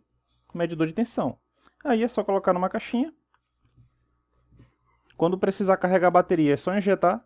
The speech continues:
tensão aqui. Aqui é até no máximo uns quatro ponto dois volts, tá? E nunca deixar ela ficar abaixo de três ponto, três ponto quatro, três ponto três, tá? Que já é um valor muito baixo.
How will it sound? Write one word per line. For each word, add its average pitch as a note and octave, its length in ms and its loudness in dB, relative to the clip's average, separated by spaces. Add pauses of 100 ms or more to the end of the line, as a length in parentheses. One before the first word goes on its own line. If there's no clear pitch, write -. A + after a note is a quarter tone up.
(100)
tensão D#3+ 360 -4
aqui. G3+ 320 -8 (560)
Aqui D#3+ 320 -2
é E3+ 140 4 (120)
até E3 240 0
no A#3 140 2
máximo A3+ 420 2
uns - 160 -4
quatro - 280 0
ponto F3+ 200 -4
dois E3 200 0
volts, E3+ 460 -6 (320)
tá? F3+ 220 0 (680)
E E3 60 -8
nunca G#3 220 0
deixar G3+ 320 2
ela G#3 160 4
ficar G3+ 260 0
abaixo F#3+ 480 4
de F3 380 -2
três E3+ 240 -2
ponto, D#3+ 600 -2 (840)
três D3 180 -4
ponto - 220 -8
quatro, D#3 540 6
três C3+ 200 -6
ponto C3+ 180 -10
três, D#3 400 -2
tá? D3+ 280 -2 (340)
Que - 120 -8
já C#3+ 100 0
é - 20 2
um D#3+ 80 0
valor E3+ 200 0
muito F#3+ 160 -6
baixo. - 380 -4